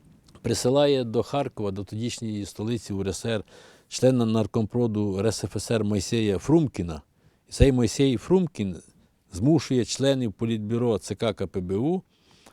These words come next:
при-, ухвалити рішення про те, щоб оці два ешелони продовольства, які йдуть для голодного Катеринослава, повернути на Крим. І ці два ешелони забирають, і вони йдуть до Криму.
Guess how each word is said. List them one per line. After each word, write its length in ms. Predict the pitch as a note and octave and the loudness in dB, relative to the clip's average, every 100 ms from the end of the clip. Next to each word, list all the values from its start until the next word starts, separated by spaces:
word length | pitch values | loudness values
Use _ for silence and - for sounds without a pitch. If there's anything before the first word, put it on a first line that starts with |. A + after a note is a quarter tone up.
| _ | _
при-, 240 | - A#2+ G2+ | 0 0 0
ухвалити 580 | A#2 - B2+ C#3 - G#2 | -4 0 4 4 4 4
рішення 400 | C#3+ - D#3+ D3+ | 2 0 -4 -2
про 160 | A#2 | -2
те, 160 | A2 C3 | 0 -2
щоб 280 | - A#2 G#2+ | -2 -6 -4
оці 340 | G2+ - D3 | -6 -2 -2
два 240 | A#2 A#2+ | 2 2
ешелони 640 | A2 - A#2+ B2 A2+ F#2 D2+ - | 2 0 0 0 0 -2 -8 -6
продовольства, 800 | G#2 A2 B2 C3 G#2 - E2 C#2+ _ _ _ _ - | -2 2 4 4 2 -6 -10 -10 _ _ _ _ -6
які 260 | F#2 F2 C3+ | -6 0 0
йдуть 280 | A#2 C#3 A#2+ | 4 4 4
для 160 | A2+ | 2
голодного 500 | G2+ A#2 C3 A2 G#2+ | 2 2 2 0 -4
Катеринослава, 840 | F#2+ F#2 G2 F#2 E2 D3+ F3 C3+ D#2 _ _ _ | -4 -4 -4 -6 -4 0 0 -2 -6 _ _ _
повернути 580 | - A2+ A#2+ C#3+ E3 D3+ | 2 4 4 0 -2 -4
на 120 | C#3 | -6
Крим. 440 | - A#2 G#2+ E2+ C#2+ _ _ _ _ _ _ _ _ _ _ _ | -6 -4 -4 -6 -12 _ _ _ _ _ _ _ _ _ _ _
І 280 | G#2+ A#2 G#2 _ | -4 -2 -4 _
ці 180 | - B2 | -8 -6
два 200 | A#2 A#2 | -2 -2
ешелони 420 | - C3 D3+ D3 | -2 -6 -4 -4
забирають, 640 | G#2 G2 G#2+ B2+ C#3+ - | -4 -2 -2 -4 -4 -8
і 40 | G2 | -10
вони 180 | G2 A2 | -8 -6
йдуть 240 | G2 G2 | -6 -6
до 100 | F2+ | -6
Криму. 380 | - D#2+ D2 | -8 -12 -12